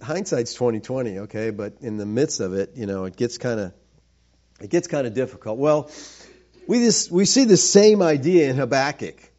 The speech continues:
of fear turned to faith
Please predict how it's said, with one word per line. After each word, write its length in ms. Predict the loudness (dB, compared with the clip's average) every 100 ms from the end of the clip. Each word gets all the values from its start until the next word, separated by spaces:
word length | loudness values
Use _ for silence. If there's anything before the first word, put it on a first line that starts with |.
| _ _ _ _ _
of 140 | -6 -6
fear 680 | 0 2 6 8 8 4 -4 -20 _ _
turned 280 | 2 4 6
to 60 | 2
faith 500 | 6 6 6 -2